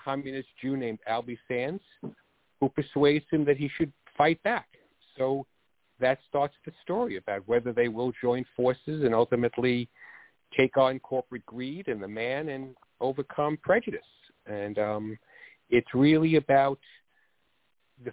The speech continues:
fact that more unites us than divides us. Two seemingly very different people and personalities find how much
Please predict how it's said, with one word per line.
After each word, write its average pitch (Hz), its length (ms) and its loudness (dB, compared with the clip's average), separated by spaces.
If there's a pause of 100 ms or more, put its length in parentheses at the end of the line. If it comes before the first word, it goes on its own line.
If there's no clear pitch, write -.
fact 135 240 2
that 123 120 -4 (140)
more 131 220 0
unites 123 440 -4
us 120 100 -10 (100)
than 110 220 -10 (140)
divides 90 420 -12
us. - 80 -20 (380)
Two 104 120 -4 (140)
seemingly 107 680 0
very 110 480 4 (120)
different 104 420 -10 (520)
people 98 280 -14
and 90 120 -12
personalities 101 760 -6 (140)
find 98 280 -4 (100)
how 113 100 -4
much 104 180 -6